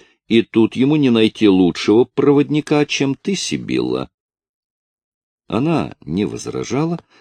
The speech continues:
а я был рад осмотреть родовой замок, а также поближе познакомиться со своей странной родственницей.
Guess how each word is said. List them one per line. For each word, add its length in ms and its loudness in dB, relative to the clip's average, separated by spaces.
а 160 0
я 160 4
был 240 4
рад 300 2
осмотреть 560 -2
родовой 460 2
замок, 460 -4
а 100 0
также 280 0
поближе 460 0
познакомиться 760 -2
со 160 -8
своей 300 2
странной 680 -2
родственницей. 840 -4